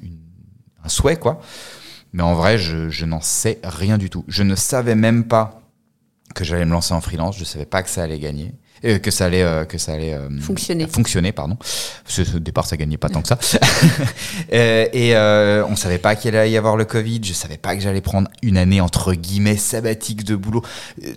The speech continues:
Speaker 1: tout ce que je fais, euh, alors, quand on, quand on me suit de loin,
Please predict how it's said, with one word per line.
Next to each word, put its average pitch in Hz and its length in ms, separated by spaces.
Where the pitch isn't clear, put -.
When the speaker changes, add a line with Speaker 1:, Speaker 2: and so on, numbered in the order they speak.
Speaker 1:
tout - 160
ce - 120
que 120 120
je - 160
fais, 143 300
euh, 87 480
alors, 82 220
quand 92 220
on, 92 360
quand 95 220
on 101 40
me 95 60
suit 113 280
de 110 100
loin, 110 340